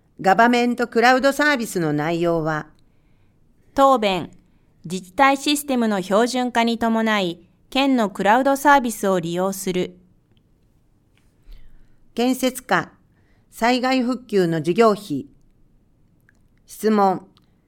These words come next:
Speaker 1: 災害復旧事業の増額補正額はいくらか。
Speaker 2: 答弁。農地、公共施設を復旧するための増額補正、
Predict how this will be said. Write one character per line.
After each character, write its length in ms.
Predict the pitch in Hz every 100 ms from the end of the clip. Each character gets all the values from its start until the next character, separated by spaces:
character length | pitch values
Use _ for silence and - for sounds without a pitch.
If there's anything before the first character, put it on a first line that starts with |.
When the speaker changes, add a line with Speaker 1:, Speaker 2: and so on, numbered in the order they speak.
| _ _
Speaker 1:
災 320 | - 247 262
害 220 | 262 262
復 240 | 254 -
旧 240 | - 269 269
事 120 | 254
業 240 | 233 202
の 300 | 170 147 147 - -
増 260 | - 233 254
額 240 | 254 254
補 100 | 226
正 260 | 247 262 254
額 240 | 214 208
は 120 | 165 160
い 100 | 190
く 140 | 247
ら 120 | 196
か。 260 | 190 147 - _ _ _ _ _ _ _ _ _ _ -
Speaker 2:
答 280 | 269 269 220
弁。 340 | 190 175 - _ _ _ _ -
農 240 | 214 277 277
地、 480 | - 208 185 - -
公 240 | 214 254
共 240 | 262 277 285
施 80 |
設 260 | 285 269 233
を 100 | 202
復 180 | 170 180 180
旧 220 | 226 233
す 120 | 247
る 120 | 247
た 120 | 240 233
め 140 | 233
の 180 | 196 170
増 240 | 175 220
額 280 | 254 254 233
補 100 | 254
正、 480 | - 196 180 -